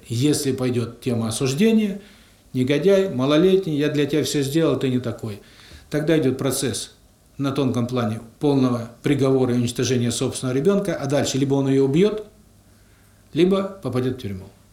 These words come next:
Учиться он, естественно, не сможет. Хорошая для него учеба означает смерть. Вот раскладка. К чему возвращаемся? Мы возвращаемся к тому, что эту ситуацию можно...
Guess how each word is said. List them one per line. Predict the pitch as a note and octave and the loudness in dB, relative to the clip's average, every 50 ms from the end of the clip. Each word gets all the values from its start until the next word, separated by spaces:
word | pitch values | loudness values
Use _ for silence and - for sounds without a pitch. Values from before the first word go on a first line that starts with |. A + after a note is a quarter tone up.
| _ _ _ _ _ _ _ _ _ - _ _ - | _ _ _ _ _ _ _ _ _ -20 _ _ -12
Учиться | - A#2+ - F#3 F#3 F#3 F#3 | -8 -2 0 0 0 0 0
он, | D#3+ C3+ | -2 -2
естественно, | A2+ - C#3+ C3 - - A#2 A#2+ | -2 -2 -4 -4 -4 -2 -2 -2
не | B2 A#2+ | -2 -2
сможет. | - - A#2+ A2 G2 - - - - - _ - - - - _ | -2 -4 -6 -6 -6 -10 -16 -20 -20 -20 _ -20 -20 -20 -20 _
Хорошая | - - C#3+ C#3+ B2 - D3+ B2+ | -6 -2 -2 0 0 0 -2 -2
для | C#3 D3 D#3 | -2 -2 -2
него | D3 C3+ D3 C#3+ C#3 C#3 C3+ C3 C3+ C#3 | -2 -4 -4 -4 -4 -2 -2 0 0 0
учеба | C#3 C#3 - F#3+ F#3 D#3+ C3+ B2 | 0 0 0 -2 -2 0 -2 -2
означает | A#2 G#2+ A#2 A2+ - C#3 C3 A#2+ - | -2 -4 -4 -4 -2 -2 -2 -4 -4
смерть. | - - F#2+ F#2 - - _ _ _ - - - _ _ _ _ _ _ - - - - - - - - - - - - - - - | -8 -10 -14 -14 -16 -20 _ _ _ -20 -20 -20 _ _ _ _ _ _ -20 -20 -20 -20 -20 -20 -20 -20 -20 -20 -20 -20 -20 -8 -2
Вот | D#3 F#3+ G#3 | 0 0 2
раскладка. | G#3 F3+ G2+ - - G#2+ G2 - - - A#2 - _ _ _ _ _ _ _ _ _ _ _ _ _ _ _ _ _ _ _ _ _ _ _ _ _ _ _ _ _ _ _ _ _ _ _ _ _ _ _ - - _ | 2 2 0 -2 -4 -8 -8 -8 -14 -18 -20 -20 _ _ _ _ _ _ _ _ _ _ _ _ _ _ _ _ _ _ _ _ _ _ _ _ _ _ _ _ _ _ _ _ _ _ _ _ _ _ _ -20 -20 _
К | - | -4
чему | - E3 F3+ A3 A#3 A3+ | 0 2 4 4 4 4
возвращаемся? | G#3 - F3 E3+ - - D#3 B2+ G#2+ G#2 - - - - - _ _ _ _ _ _ _ _ _ _ - - - - - - - - - _ - | 2 2 0 -2 -2 -2 -4 -4 -6 -6 -8 -12 -14 -16 -20 _ _ _ _ _ _ _ _ _ _ -20 -20 -20 -20 -20 -20 -20 -20 -20 _ -4
Мы | D3 D3+ | -2 0
возвращаемся | D#3+ E3 F3+ F#3 F#3 F#3 G#3+ G#3+ G3 - - E3+ | 2 2 2 2 2 2 2 2 2 0 -2 -4
к | - - | -4 -2
тому, | F#3+ F#3 G3 G3 - | -2 0 0 0 -2
что | - - D#3+ | 0 -2 -2
эту | D3 - D3 | -2 -2 -2
ситуацию | C3 - D3 - F#3 G3 G3 G3 G3 F3 C#3 | -4 -4 -2 0 0 0 0 0 -2 -2 0
можно... | C#3 C#3+ C3+ B2 B2+ B2+ B2+ | 0 0 0 0 -2 -4 -6